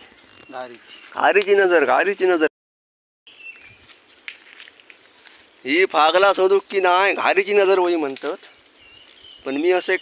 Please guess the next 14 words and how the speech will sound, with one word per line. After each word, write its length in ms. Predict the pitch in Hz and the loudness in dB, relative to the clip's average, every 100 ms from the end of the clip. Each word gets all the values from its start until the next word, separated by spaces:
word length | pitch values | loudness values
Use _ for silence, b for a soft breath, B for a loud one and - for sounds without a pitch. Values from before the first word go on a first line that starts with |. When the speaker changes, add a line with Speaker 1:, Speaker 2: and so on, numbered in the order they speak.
| - | 0
Speaker 2:
कावळो, 460 | 180 185 175 135 113 | 2 2 0 -2 -6
त्यामुळे 260 | 139 143 | -6 -4
माझी 240 | 139 143 147 | -4 -4 -4
बरोबर 300 | 147 147 139 - | -6 -4 -6 -4
कावळ्याची 460 | 160 165 170 165 165 | 0 2 0 0 -4
नजर 260 | 151 143 | -6 -6
असा. 200 | 123 120 120 _ b b b b - | -10 -12 -18 _ b b b b -2
कावळो 340 | 147 175 190 | 0 2 2
कसो 500 | 175 160 160 170 170 _ _ | 0 -2 -6 -6 -12 _ _
बरोबर 360 | 139 156 160 160 - _ _ _ _ _ _ _ _ _ _ _ _ _ _ - | -6 -4 -2 -4 -6 _ _ _ _ _ _ _ _ _ _ _ _ _ _ -10
खयची 280 | 151 151 175 | -8 -6 -6
व-, 560 | 156 147 139 135 135 | -4 -2 -2 -2 -4
उचलतलो 540 | 156 - 180 156 147 143 | -6 -4 -4 -4 -4 -4
वस्तू 540 | 151 - 165 165 190 | -6 -8 -8 -8 -8